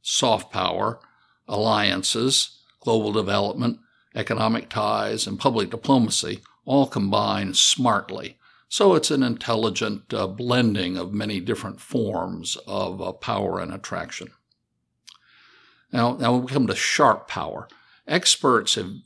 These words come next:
understood the concept for a long time, but it got that label in twenty seventeen. It's a way to describe how authoritarian nations use their influence to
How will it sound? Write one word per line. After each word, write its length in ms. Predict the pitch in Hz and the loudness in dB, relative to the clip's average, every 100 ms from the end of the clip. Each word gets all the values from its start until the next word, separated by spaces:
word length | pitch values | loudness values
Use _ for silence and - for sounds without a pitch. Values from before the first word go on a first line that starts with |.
| _ _ | _ _
understood 460 | 143 139 113 - 95 | 2 4 2 -2 -4
the 60 | |
concept 600 | 113 - 160 139 92 85 | -2 4 4 4 2 -4
for 120 | - 110 | -6 -4
a 60 | |
long 240 | 107 104 98 | -2 -2 -4
time, 200 | 104 95 | -4 -6
but 80 | |
it 100 | 135 | -4
got 200 | 156 165 | 0 0
that 180 | 156 110 | 0 -2
label 480 | 98 123 117 98 95 | -2 0 0 -2 -4
in 240 | 95 92 87 | -4 -6 -10
twenty 380 | - 117 101 | -8 -4 -2
seventeen. 920 | 90 - 101 92 87 - 110 85 82 - _ _ _ - - - - | -2 -2 -4 -8 -8 -6 -6 -6 -12 -18 _ _ _ -20 -20 -20 -6
It's 180 | 127 - | -2 2
a 80 | |
way 300 | 117 139 160 | 4 4 6
to 140 | 147 120 | 4 2
describe 580 | 113 - - 120 117 107 | 0 0 2 2 2 2
how 180 | 104 | -2
authoritarian 1200 | 98 - 127 113 101 - 156 143 120 101 98 92 | -4 -4 0 0 -2 -4 0 2 4 2 -2 -2
nations 520 | 110 107 - 90 98 101 | 2 2 2 -2 -2 0
use 320 | 117 123 120 | 2 4 4
their 200 | 117 110 | 0 2
influence 720 | 120 120 - 95 92 - - | 4 2 0 -4 -4 -4 -4
to 220 | - 92 | -4 -8